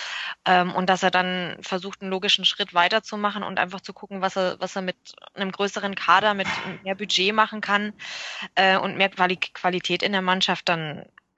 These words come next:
also da bin ich ihm persönlich überhaupt nicht böse. Wie es dann tatsächlich gelaufen ist, war jetzt nicht ganz so super. Ähm, da gibt's ein paar, äh, Vertreter in Augsburg, die ihm das vielleicht noch übel nehmen. Da wird der, ähm,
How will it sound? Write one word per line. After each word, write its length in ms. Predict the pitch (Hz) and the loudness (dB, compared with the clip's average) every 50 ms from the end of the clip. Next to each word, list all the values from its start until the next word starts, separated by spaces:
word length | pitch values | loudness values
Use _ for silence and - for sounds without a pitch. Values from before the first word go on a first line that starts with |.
| - 196 - | -4 0 2
also 220 | - 208 202 240 | 2 4 4 4
da 100 | - 214 | 2 4
bin 160 | - 240 233 | 2 4 2
ich 100 | 247 220 | 2 0
ihm 100 | 233 214 | 0 -2
persönlich 380 | 202 208 185 202 208 208 190 185 | 0 0 2 2 2 2 0 -2
überhaupt 320 | 185 175 170 240 - - | 0 2 2 2 2 0
nicht 160 | 226 202 - | -10 -10 -6
böse. 320 | - 196 220 226 208 208 190 | 0 0 2 2 2 0 2
Wie 100 | 226 269 | 2 2
es 100 | 262 - | 2 4
dann 100 | - 220 | 2 2
tatsächlich 460 | 202 196 180 - 214 214 226 202 - | 4 2 2 2 0 0 0 -4 -4
gelaufen 420 | - 175 170 160 190 240 233 220 208 | 0 4 6 8 8 6 4 0 -8
ist, 240 | - 185 175 175 170 | -8 -8 -8 -8 -6
war 80 | 180 | -4
jetzt 160 | 170 160 - | -4 -4 -6
nicht 160 | - 160 - - | -10 -12 -10 -6
ganz 240 | - 160 165 - | -6 -6 -6 -6
so 180 | - 175 160 160 | -8 -6 -6 -6
super. 520 | 139 - 175 202 - 247 240 233 226 214 - - - - - - - - - - - - | -4 -6 -10 -2 4 6 8 8 6 4 2 -6 -12 -10 -10 -8 -8 -10 -10 -8 0 4
Ähm, 480 | 180 180 175 175 180 175 175 175 170 | 4 6 6 4 2 0 -4 -4 0
da 100 | 175 170 | 0 0
gibt's 240 | 165 180 - - - | 0 -2 -6 -6 -12
ein 60 | 170 | -6
paar, 420 | - 165 165 165 170 175 175 - - | 2 4 6 6 8 6 6 4 2
äh, 160 | 170 165 160 | 0 -2 -2
Vertreter 460 | - 170 - - - 175 - 170 160 | -4 -4 -6 -2 -2 0 2 2 2
in 80 | 156 - | 2 2
Augsburg, 400 | - - - - - 170 - - | -2 -4 -6 -6 -8 -8 -6 -4
die 80 | 165 | -6
ihm 120 | 156 165 160 | -4 -4 -4
das 140 | 165 - | -4 -6
vielleicht 320 | - - 156 151 151 - - | -4 -2 0 0 0 -2 -6
noch 80 | 151 | -4
übel 280 | - - 226 226 226 202 | -2 0 4 4 6 6
nehmen. 220 | 196 196 202 196 | 6 4 4 4
Da 120 | 185 170 156 | 2 2 0
wird 140 | 165 - - | 0 0 0
der, 340 | 160 156 151 151 - - | 2 2 2 2 0 -2
ähm, 340 | 156 156 156 151 151 151 151 | -2 -4 -6 -8 -10 -10 -12